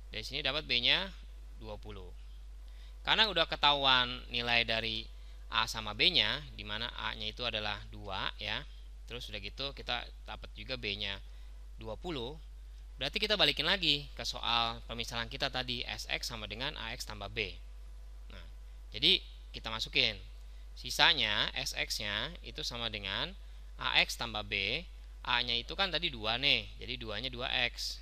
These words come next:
ya, ditambah B, B-nya dua puluh, jadi dua X tambah dua puluh.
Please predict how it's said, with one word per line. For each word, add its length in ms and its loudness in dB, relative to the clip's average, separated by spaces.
ya, 240 -4
ditambah 480 -2
B, 320 8
B-nya 320 -8
dua 160 -6
puluh, 480 -8
jadi 160 -10
dua 240 -10
X 80 -10
tambah 240 -12
dua 240 -10
puluh. 320 -12